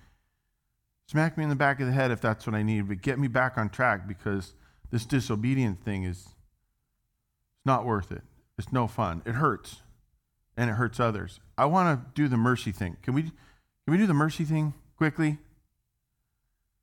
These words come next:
For God has consigned all to disobedience, that all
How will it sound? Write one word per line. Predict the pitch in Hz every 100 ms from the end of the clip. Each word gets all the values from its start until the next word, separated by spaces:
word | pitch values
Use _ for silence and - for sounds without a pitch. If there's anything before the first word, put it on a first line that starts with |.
| _ _ _ _ _ _ _ _ _ _ _ _ _ _ _ _ _ _ _ _ _ _ _ _ _ _ _ _ _ _ _ _ - -
For | - 104
God | 120 127
has | 123
consigned | - 107 104 98 92
all | 104 113 113
to | 113
disobedience, | 113 101 101 90 87 85 -
that | 90 87
all | 95 98 98 95